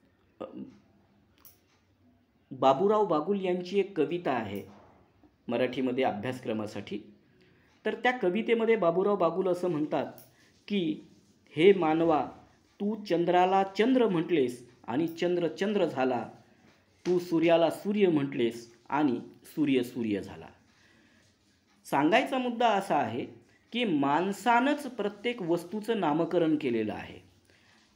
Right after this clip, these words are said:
माणसानंच प्रत्येक शब्दाचा संकेत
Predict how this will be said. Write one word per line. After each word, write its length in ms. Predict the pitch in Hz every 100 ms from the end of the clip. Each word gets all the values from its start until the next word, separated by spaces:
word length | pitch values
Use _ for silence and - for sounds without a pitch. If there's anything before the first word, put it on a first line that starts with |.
| _ _ _ _ _ _ _
माणसानंच 760 | 131 135 180 196 226 240 262
प्रत्येक 600 | - - 190 - 233 254
शब्दाचा 760 | - - 165 165 196 196 233 240 247 - _ _ _ _ _ - -
संकेत 480 | 175 180 175 262